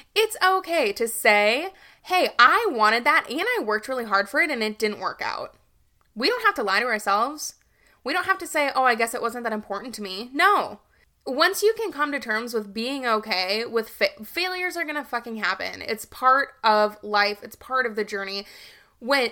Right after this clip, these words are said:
and we can learn from it, right? When you care about what you're doing,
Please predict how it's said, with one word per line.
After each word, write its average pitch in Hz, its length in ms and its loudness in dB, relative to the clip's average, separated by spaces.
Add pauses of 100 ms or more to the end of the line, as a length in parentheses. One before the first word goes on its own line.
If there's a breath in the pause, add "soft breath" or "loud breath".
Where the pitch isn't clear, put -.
and 254 160 0
we 269 60 -4
can 262 180 -6
learn 262 240 -2
from 185 180 -6
it, - 180 -12
right? 208 380 -6 (320)
When 262 280 0
you 330 360 -2 (160)
care 285 640 0
about 220 480 0
what 220 160 0
you're 226 180 -6
doing, 220 560 -8